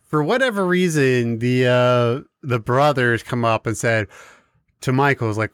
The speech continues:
"We understand that if, if anyone's gonna have a whoopee cushion, it'll be you."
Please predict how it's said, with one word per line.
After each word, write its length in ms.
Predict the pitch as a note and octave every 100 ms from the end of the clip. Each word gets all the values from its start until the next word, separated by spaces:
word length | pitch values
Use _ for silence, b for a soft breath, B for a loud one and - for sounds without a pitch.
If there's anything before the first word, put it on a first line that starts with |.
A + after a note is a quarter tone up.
| -
"We 220 | B2+ C3+
understand 680 | F#3 A3 - F3 E3 D#3+
that 280 | D3 B2+ C#3+ _
if, 200 | C#3+ - D#3 _ _
if 440 | F3 E3 G3+ C#3
anyone's 300 | E3+ G#3 G#3
gonna 160 | F3+ E3
have 180 | E3 D#3
a 60 |
whoopee 320 | C3+ B2+ -
cushion, 420 | B2 C3 A2+ B2+ A#2+
it'll 200 | A2+ G#2+
be 160 | G#2+
you." 600 | G#2 G2+ A#2 A2+ F#2+ A2+